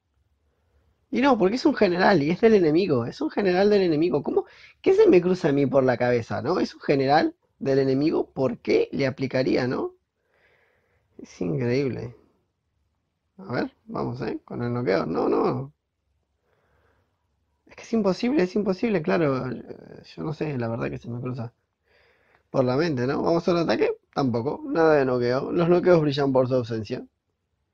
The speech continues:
Mm, a la llanera no la quemamos, tampoco, ¿no? Tratar de aplicarle tres estados sería el pedo, ¿no?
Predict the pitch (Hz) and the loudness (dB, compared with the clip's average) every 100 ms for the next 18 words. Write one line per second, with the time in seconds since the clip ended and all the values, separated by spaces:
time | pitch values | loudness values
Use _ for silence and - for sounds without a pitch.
0 | _ _ _ _ _ _ _ _ _ _ | _ _ _ _ _ _ _ _ _ _
1 | _ _ _ _ _ _ _ _ _ _ | _ _ _ _ _ _ _ _ _ _
2 | _ _ _ _ _ _ _ _ _ _ | _ _ _ _ _ _ _ _ _ _
3 | _ _ _ _ _ _ _ _ _ _ | _ _ _ _ _ _ _ _ _ _
4 | - - 175 185 170 156 147 143 139 135 | -20 -16 -10 -8 -6 -6 -6 -6 -6 -4
5 | 117 113 110 110 110 110 117 - 117 127 | -4 -4 -6 -8 -10 -14 -16 -20 -20 _
6 | _ _ _ _ _ _ _ _ _ _ | _ _ _ _ _ _ _ _ _ _
7 | _ _ _ _ _ _ _ _ _ _ | _ _ _ _ _ _ _ _ _ _
8 | _ 269 202 - _ - 123 113 117 123 | _ -6 -6 -8 _ -8 -6 -4 -4 -2
9 | 120 120 120 110 113 139 165 170 - 131 | -2 -2 -2 -4 -4 -2 -2 -4 -8 -8
10 | 120 165 156 139 139 269 _ _ _ _ | -6 -4 -4 -4 -4 -8 _ _ _ _
11 | _ _ _ _ 117 110 151 185 170 165 | _ _ _ _ -4 0 4 4 4 4
12 | 170 165 151 147 139 160 156 - - _ | 4 4 0 -2 0 2 2 -2 -16 _
13 | _ _ _ - 110 110 113 - 117 113 | _ _ _ -14 -8 -8 -8 -8 -6 -8
14 | 226 185 | -10 -14